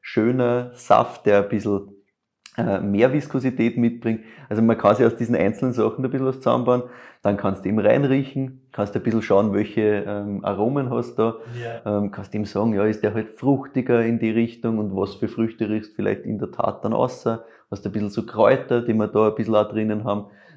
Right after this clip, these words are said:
Speaker 1: Ähm, und das kannst dann, wenn du dich gut auskennst, also wenn du Leute hast, die wirklich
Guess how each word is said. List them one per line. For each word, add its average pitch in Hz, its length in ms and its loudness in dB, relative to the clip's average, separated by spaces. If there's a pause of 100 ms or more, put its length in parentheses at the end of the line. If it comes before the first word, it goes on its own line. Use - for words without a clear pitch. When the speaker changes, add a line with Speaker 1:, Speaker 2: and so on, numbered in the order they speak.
(100)
Speaker 1:
Ähm, 101 340 0
und 104 220 -4
das 104 120 -4
kannst 101 320 -4
dann, 101 340 -2 (100)
wenn 95 160 -8
du 98 60 -8
dich 98 160 -8
gut 117 200 2
auskennst, 104 380 0
also 95 140 -6
wenn 98 140 0
du 95 140 -2 (340)
Leute 104 380 4
hast, 107 220 -2
die 101 120 -4
wirklich 110 440 -4